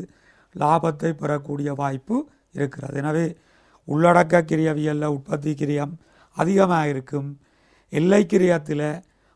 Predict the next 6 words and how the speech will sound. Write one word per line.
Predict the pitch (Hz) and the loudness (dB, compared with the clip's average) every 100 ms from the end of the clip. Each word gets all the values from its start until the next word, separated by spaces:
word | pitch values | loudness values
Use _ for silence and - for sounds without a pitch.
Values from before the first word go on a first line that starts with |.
| - | -4
மாறுங்கிரியம் | 156 180 202 202 196 190 190 175 | 2 6 6 4 4 4 4 2
மட்டும் | 170 170 202 190 | -2 -2 -2 -2
உற்பத்தி | 147 175 170 | -2 -2 -2
கிரியம் | 151 165 160 151 | -4 -2 -2 -4
என்பதால் | 147 147 143 147 165 _ _ _ _ _ - | -4 -2 -2 -2 -4 _ _ _ _ _ -8
அங்க | 143 | 0